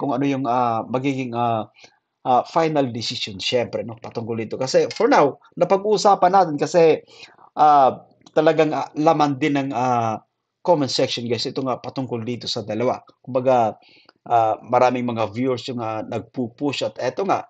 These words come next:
aware na din si, ah, Kalingap Dan patungkol dito. At I think, ah, ah,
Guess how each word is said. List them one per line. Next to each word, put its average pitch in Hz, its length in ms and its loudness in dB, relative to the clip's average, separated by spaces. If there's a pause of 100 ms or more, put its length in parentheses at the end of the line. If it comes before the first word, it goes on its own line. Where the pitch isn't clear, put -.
aware 131 320 0
na 131 80 0
din 143 80 -2
si, 127 320 -2 (400)
ah, 135 240 2
Kalingap 135 400 -2
Dan 156 160 2
patungkol 127 480 -6
dito. 170 320 2
At 143 240 2 (160)
I 120 160 -8
think, 370 320 -6
ah, 294 240 4 (800)
ah, 175 240 6